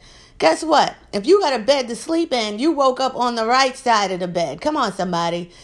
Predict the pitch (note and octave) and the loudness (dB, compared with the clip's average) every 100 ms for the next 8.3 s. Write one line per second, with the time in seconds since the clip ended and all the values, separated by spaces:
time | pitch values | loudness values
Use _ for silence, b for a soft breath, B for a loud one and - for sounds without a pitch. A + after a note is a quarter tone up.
0 | B - C#4+ G#4+ A#4+ A#4+ B4 B B - | B 0 4 6 4 2 -2 B B 2
1 | C4+ C4 B3 A3+ D#4 C#4+ - - G4+ G4 | 6 6 6 4 2 2 0 -2 -2 -2
2 | F#4+ F#4+ E4+ - b b b _ - F4 | -2 -2 -4 -10 b b b _ 2 4
3 | F#4+ - B3 D#4+ F4+ C#4+ C#4 C4+ - G#3+ | 4 0 -2 0 -2 -2 -6 -10 -12 -6
4 | B3 C#4+ F4 D4 B3+ C4 C4 C4 B3+ D#4 | 2 4 4 2 -2 -2 -4 -4 -4 -2
5 | D#4 D4+ B3 F#3 F3 F3+ F#3 b b A#3+ | 0 0 -2 -2 -2 -4 -8 b b 0
6 | A#3+ F#4 A4+ A#3+ B3+ D#4+ D4+ C4+ C#4 B3 | 2 2 4 2 0 2 2 2 -2 -2
7 | A3+ F#3+ A#3+ F#4 F#4 F4 C4+ C4+ E4 F4 | -2 -2 0 0 0 -2 0 2 2 4
8 | C#4+ B3+ | 2 2